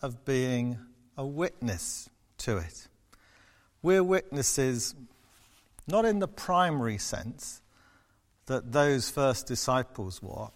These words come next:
were, who saw the rid-, risen Lord, but in a secondary sense, we are witnesses to their witness.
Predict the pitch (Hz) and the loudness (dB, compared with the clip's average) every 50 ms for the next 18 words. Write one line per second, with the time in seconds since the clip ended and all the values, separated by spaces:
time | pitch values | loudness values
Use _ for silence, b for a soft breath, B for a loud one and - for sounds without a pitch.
0 | _ - 113 101 101 101 101 101 135 131 117 - - - - - - 180 175 170 | _ -8 -6 -4 -4 -4 -2 -2 -2 -2 0 0 0 2 2 2 4 4 6 6
1 | 165 165 160 156 151 131 123 117 110 110 110 110 95 - 98 95 - - 113 113 | 8 8 8 8 6 6 4 2 2 2 0 0 -2 -2 -6 -10 -8 -6 -4 -2
2 | 104 - - 101 95 101 98 98 92 90 90 - 107 113 - _ b b b b | -2 -2 -2 -4 -4 -4 -4 -6 -6 -8 -8 -10 -12 -16 -16 _ b b b b
3 | b b b b b b 196 196 226 226 233 208 - - - - 170 - - - | b b b b b b 0 2 4 4 2 2 0 2 4 4 4 4 2 -4
4 | - 196 156 143 120 123 120 110 - - 113 95 104 107 - - - 135 151 180 | -6 -6 -4 -4 -2 -2 -2 -2 -2 -2 -2 -2 -4 -4 -8 -8 -6 -4 0 2
5 | 196 185 185 180 165 151 156 160 156 - 165 160 139 - - 175 165 160 - - | 4 4 4 4 2 0 -2 -4 -4 -6 -10 -10 -8 -6 -6 -4 -4 -6 -6 -8
6 | - - 165 151 143 - 202 208 202 196 175 131 123 117 - - - 92 92 92 | -8 -8 -6 0 4 6 8 10 10 8 8 6 4 0 0 -2 -10 -12 -12 -12
7 | - - - - | -12 -14 -16 -16